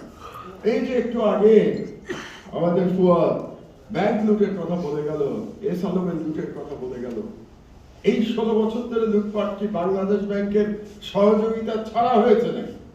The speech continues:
বাংলাদেশ ব্যাংকের কর্মকর্তারা যদি সহযোগিতা না করে থাকে, তাহলে কি এস আলমের পক্ষে, বেক্সিমকোর সালমান রহমানের পক্ষে, মহিউদ্দিন খান আলমগীরের পক্ষে, এদের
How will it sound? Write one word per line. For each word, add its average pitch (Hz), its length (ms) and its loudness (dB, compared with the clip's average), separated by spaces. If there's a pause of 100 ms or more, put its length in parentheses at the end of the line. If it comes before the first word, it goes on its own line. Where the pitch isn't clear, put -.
(680)
বাংলাদেশ 240 580 2
ব্যাংকের 240 500 0
কর্মকর্তারা 233 760 -2
যদি 233 340 -4
সহযোগিতা 233 640 -2
না 214 420 2
করে 226 140 4
থাকে, - 360 -6 (540)
তাহলে 240 380 2
কি 240 180 -2
এস 233 160 -2
আলমের 233 400 -4
পক্ষে, 214 640 2 (240)
বেক্সিমকোর 226 720 2
সালমান 233 360 0
রহমানের 220 540 2
পক্ষে, 208 640 0 (480)
মহিউদ্দিন 208 580 2
খান 254 140 2
আলমগীরের 233 720 -2
পক্ষে, 220 640 2 (520)
এদের 214 300 8